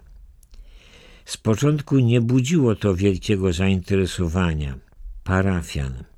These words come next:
ale gdy podczas niedzielnych spotkań w kościele zaczął przygotowywać dzieci do pierwszej komunii świętej,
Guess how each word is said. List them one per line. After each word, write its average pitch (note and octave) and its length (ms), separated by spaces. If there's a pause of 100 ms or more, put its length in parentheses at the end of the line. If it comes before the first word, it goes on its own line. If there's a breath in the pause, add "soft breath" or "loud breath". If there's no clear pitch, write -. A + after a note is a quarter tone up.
(480 soft breath)
ale F#2+ 240
gdy F2+ 220
podczas G#2+ 640
niedzielnych G#2 880
spotkań E2+ 680 (420 loud breath)
w - 100
kościele A2 600
zaczął G#2+ 420
przygotowywać G#2+ 840
dzieci F#2 560 (520 loud breath)
do D#2+ 80
pierwszej G#2 420
komunii A2 520
świętej, G#2+ 680